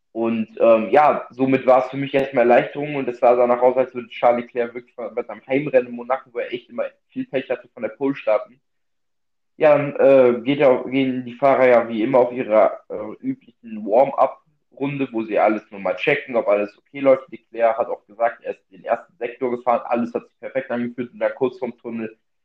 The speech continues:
hat er irgendwas gemerkt, das Auto hat gestottert und, äh,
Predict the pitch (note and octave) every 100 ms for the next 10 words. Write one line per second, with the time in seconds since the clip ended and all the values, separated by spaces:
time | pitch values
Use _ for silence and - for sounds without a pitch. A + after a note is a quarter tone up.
0 | _ - B2 B2+ A#2+ - E3 D3+ C#3 C#3+
1 | C#3+ C3 C3 C3+ C3+ B2+ - C3 - B2+
2 | B2 A#2 - B2+ B2+ B2+ A#2+ - G#2+ G#2+
3 | G#2 _ F#2+ G#2+ G#2